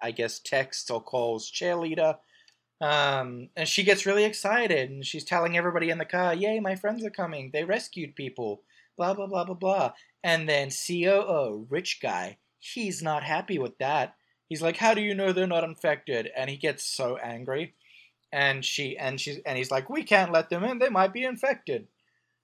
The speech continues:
Um, and so, yeah, that's really fucked. Um, and the, I guess,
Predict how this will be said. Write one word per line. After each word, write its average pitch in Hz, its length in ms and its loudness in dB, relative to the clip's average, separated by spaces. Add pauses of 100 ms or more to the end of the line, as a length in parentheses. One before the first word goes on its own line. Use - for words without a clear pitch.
(140)
Um, 127 540 2 (500)
and 120 340 -4 (280)
so, 110 380 0 (600)
yeah, 101 300 -6
that's 98 300 -12 (100)
really 92 200 -10
fucked. - 380 -10 (320)
Um, 143 640 2 (720)
and 135 560 -2
the, 123 300 0
I 123 80 0
guess, 139 300 -2